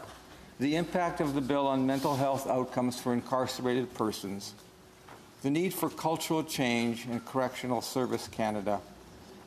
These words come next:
and the need for independent oversight of segregation orders. First, on mental health. It is my opinion that this version of Bill C eighty-three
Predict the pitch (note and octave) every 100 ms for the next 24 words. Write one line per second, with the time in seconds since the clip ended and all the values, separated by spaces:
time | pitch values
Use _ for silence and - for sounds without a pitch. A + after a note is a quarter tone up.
0 | - C3+ C#3+ D#3+ E3+ - D3 D3+ D3 D3+
1 | D3 C#3 C3 C3+ C#3+ B2+ B2+ - G#2+ G#2+
2 | - - - - A#2+ - B2+ G#2+ G2+ G#2+
3 | G2+ - G#2+ A#2 A#2 G#2+ F2 - - -
4 | - - - - - - - - - E3
5 | D3+ - - - B2+ B2+ B2 A#2 A#2 A2+
6 | G2+ - - - - - - - - -
7 | - - - - - - - D3 E3+ C#3
8 | F#3 G#3 A3 - D3 B2 A2 G#2 A#2+ -
9 | - - - C3+ C#3 F#3+ F3+ C#3+ D3+ C#3+
10 | - G#2+ A#2+ C3 G#2+ C3 B2+ - - D3
11 | D3 B2 C3+ C#3+ C#3+ C3+ B2+ A2 G#2